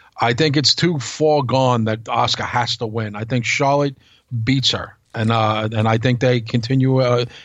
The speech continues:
and, uh, Asuka goes over to SmackDown during a new draft, or actually gets traded or something like that. They continue a feud. This is not a one and done.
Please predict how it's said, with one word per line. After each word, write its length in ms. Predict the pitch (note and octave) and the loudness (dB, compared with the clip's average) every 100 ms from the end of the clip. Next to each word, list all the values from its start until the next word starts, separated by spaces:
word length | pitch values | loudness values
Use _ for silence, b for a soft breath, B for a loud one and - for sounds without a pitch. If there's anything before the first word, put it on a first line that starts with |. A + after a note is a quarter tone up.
| B | B
and, 340 | A#2 A#2 A2+ G#2+ | 0 2 0 0
uh, 420 | A#2 A2+ A2+ A2+ | 2 2 2 2
Asuka 360 | - C3 - C3 | 2 0 0 -2
goes 280 | B2 B2+ B2 | 0 0 2
over 180 | B2+ B2+ | 0 0
to 60 | |
SmackDown 640 | B2 C3 B2 B2 C3 C3 C3 | -2 0 0 0 0 0 2
during 260 | B2 B2+ | 0 2
a 20 | B2 | 2
new 100 | C3 | 0
draft, 420 | B2 C#3+ B2+ - b b | 0 -2 -4 -10 b b
or 120 | B2 | 0
actually 240 | B2 B2 C#3 | 2 2 2
gets 200 | B2+ - | 0 -2
traded 580 | - - C3+ C#3 C3+ C3 | -4 -2 0 2 2 2
or 80 | A#2+ | 2
something 320 | C#3+ C3+ C3+ | 0 0 0
like 160 | C3+ | 0
that. 220 | C3+ C3+ C3 B B | 2 0 -2 B B
They 120 | A#2+ | -2
continue 540 | A2+ B2 - E3+ E3 D#3 | 2 0 0 0 2 2
a 60 | |
feud. 340 | C#3 C#3 B2+ A#2 | 0 0 2 4
This 180 | B2+ | 2
is 100 | A#2+ A#2+ | 4 4
not 180 | C3+ | 4
a 40 | C3+ | 4
one 260 | B2+ B2+ | 4 2
and 180 | B2 A#2 | 2 2
done. 300 | A2+ G#2+ F#2 | 0 -2 -4